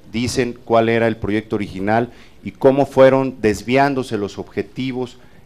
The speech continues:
en, eh, la construcción del proyecto para dotar a, de agua a la zona metropolitana de Guadalajara, que es algo que nos interesa mucho a los tapatíos particularmente, y también,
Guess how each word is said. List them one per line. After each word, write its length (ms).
en, 340
eh, 600
la 260
construcción 680
del 180
proyecto 540
para 220
dotar 640
a, 340
de 140
agua 540
a 140
la 180
zona 240
metropolitana 640
de 60
Guadalajara, 720
que 80
es 280
algo 300
que 120
nos 180
interesa 460
mucho 440
a 40
los 260
tapatíos 580
particularmente, 1040
y 160
también, 560